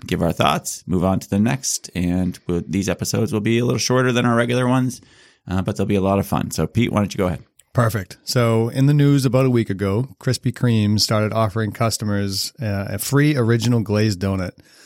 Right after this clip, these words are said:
Speaker 2: to those who present their vaccine card at, I guess, any Krispy Kreme store, uh, in the U S. And so on top of that, it's not just a one-time thing. It's actually for the rest of two thousand twenty-one, anytime,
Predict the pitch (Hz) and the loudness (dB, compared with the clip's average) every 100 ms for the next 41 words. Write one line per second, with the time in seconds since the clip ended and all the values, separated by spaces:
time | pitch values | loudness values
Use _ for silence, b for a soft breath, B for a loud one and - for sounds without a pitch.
0 | B B - 110 113 113 107 - 110 104 | B B -2 2 2 2 0 0 -2 -2
1 | - 98 104 131 104 117 - 104 110 110 | -2 0 2 2 0 -2 -4 -2 2 2
2 | 104 107 117 117 107 104 104 101 98 95 | 2 0 0 2 2 2 0 2 2 -2
3 | 104 95 95 - 107 101 98 - 113 117 | -2 0 0 -2 -6 -2 -2 -2 0 0
4 | 110 127 - 120 104 - 107 104 - 104 | 2 0 0 -2 -2 0 0 0 0 0
5 | 101 98 95 - 101 92 87 107 101 101 | 0 0 -2 -4 -4 -4 -2 0 2 0
6 | 95 82 73 - B B B B 113 123 | 0 -4 -4 -8 B B B B -2 0
7 | 110 104 _ - 120 165 196 143 113 113 | 0 -2 _ -2 2 2 2 2 2 2
8 | 156 147 139 117 98 123 151 139 107 - | 2 2 0 0 0 2 2 0 0 -2
9 | 117 92 90 B B B - 107 120 117 | -2 -2 -6 B B B -8 0 0 0
10 | 123 113 107 107 _ _ _ - 120 104 | 0 0 0 -2 _ _ _ -6 -2 0
11 | 123 143 123 - 143 120 120 117 104 117 | 0 0 -2 0 0 2 0 0 0 0
12 | 110 104 104 90 90 - b b b _ | 2 2 0 0 -4 -8 b b b _
13 | - 113 139 135 110 113 | -4 2 2 2 2 2